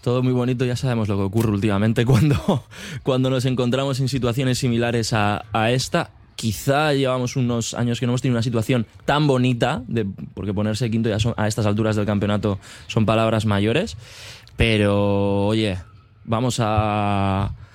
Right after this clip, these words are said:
a querer, a desear que pase lo bonito, a, a meternos de lleno en el,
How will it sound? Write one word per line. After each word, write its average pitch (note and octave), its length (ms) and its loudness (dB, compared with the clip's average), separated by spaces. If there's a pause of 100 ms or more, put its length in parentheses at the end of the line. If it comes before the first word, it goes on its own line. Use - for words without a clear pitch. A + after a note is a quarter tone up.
(420)
a A#2+ 200 2
querer, B2 580 2 (540)
a A2+ 160 -2
desear A#2+ 460 -2
que A2+ 140 -2
pase B2 280 0
lo B2+ 120 0
bonito, B2+ 520 -2
a, G#2 360 0
a F#2+ 40 0
meternos A#2 760 2
de A2+ 120 0
lleno A#2 300 0
en A#2 80 0
el, A2+ 260 0